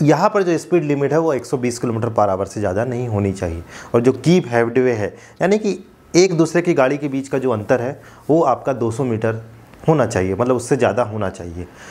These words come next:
क्योंकि आप इतनी हाई स्पीड में चल रही हो, तो उस हिसाब से पूरा कैलकुलेशन है। But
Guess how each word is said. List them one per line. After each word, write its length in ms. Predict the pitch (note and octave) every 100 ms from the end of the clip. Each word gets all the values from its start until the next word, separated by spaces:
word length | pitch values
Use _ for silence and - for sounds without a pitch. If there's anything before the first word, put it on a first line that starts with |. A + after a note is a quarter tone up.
| -
क्योंकि 220 | - A2+ C3+
आप 140 | B2
इतनी 260 | - - C3+
हाई 200 | A2 A2+
स्पीड 260 | A2+ A#2
में 60 | A2
चल 140 | A2 F2+
रही 220 | F2 G2
हो, 60 |
तो 140 | C3 F3
उस 100 | D3+
हिसाब 200 | C#3+ C#3
से 120 | -
पूरा 200 | C3 B2
कैलकुलेशन 480 | A#2+ G2 G#2 G2+ A2
है। 140 | F2 - - - -
But 220 | G3+ G#3+